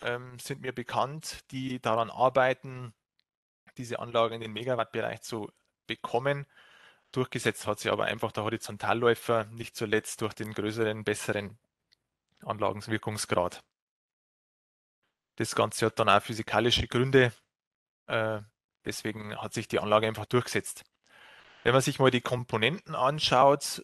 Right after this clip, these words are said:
ähm, es kann zwar im, im Detail etwas variieren, aber so im Grundlegenden ist es eigentlich immer gleich, auch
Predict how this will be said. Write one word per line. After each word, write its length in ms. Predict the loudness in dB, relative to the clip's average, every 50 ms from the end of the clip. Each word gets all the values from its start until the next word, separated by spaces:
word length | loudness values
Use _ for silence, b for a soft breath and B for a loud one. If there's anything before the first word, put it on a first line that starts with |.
| -6 -4
ähm, 400 | -4 -4 -4 -6 -12 -14 -16 -18 _ _ _ _ _ _ _ _ _ _ _ _ _ _ _ _ _ -20
es 80 | -12
kann 220 | -4 -4 -4 -4 -4
zwar 380 | -2 2 4 6 6 6 4
im, 200 | 0 -2 -8 -12
im 140 | -14 -12 -8
Detail 440 | -8 -10 -6 -6 -4 -2 0 0 2
etwas 380 | 0 0 0 -2 -2 -2 0
variieren, 540 | 0 0 0 0 -2 0 0 0 0 0 -2
aber 280 | -2 -4 -2 -2 -2 -4
so 160 | -4 -6 -8
im 140 | -8 -6 -6
Grundlegenden 800 | -4 -4 -4 -4 0 0 0 0 0 -4 -6 -6 -6 -8 -12
ist 260 | -12 -14 -14 -12 -12 -12
es 100 | -10 -8
eigentlich 320 | -8 -8 -8 -10 -10 -12
immer 200 | -12 -10 -10 -12
gleich, 520 | -8 -6 0 2 2 2 2 -2 -8 -10
auch 240 | -6 -2 -2 -2 -4